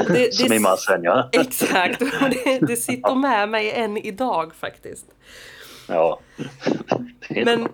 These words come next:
Speaker 1: förhoppningsvis ska vi inte be om så mycket ursäkt, eh, när vi är i, i Korea. Men jag är lite
Speaker 2: Mm.
Speaker 1: nyfiken, om du hade en ledig dag i Korea,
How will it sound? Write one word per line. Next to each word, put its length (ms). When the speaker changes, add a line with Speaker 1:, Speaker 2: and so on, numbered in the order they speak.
Speaker 1:
förhoppningsvis 640
ska 140
vi 80
inte 180
be 200
om 200
så 180
mycket 360
ursäkt, 680
eh, 60
när 200
vi 160
är 320
i, 520
i 200
Korea. 560
Men 280
jag 360
är 60
lite 220
Speaker 2:
Mm. 100
Speaker 1:
nyfiken, 400
om 140
du 300
hade 360
en 120
ledig 400
dag 340
i 120
Korea, 540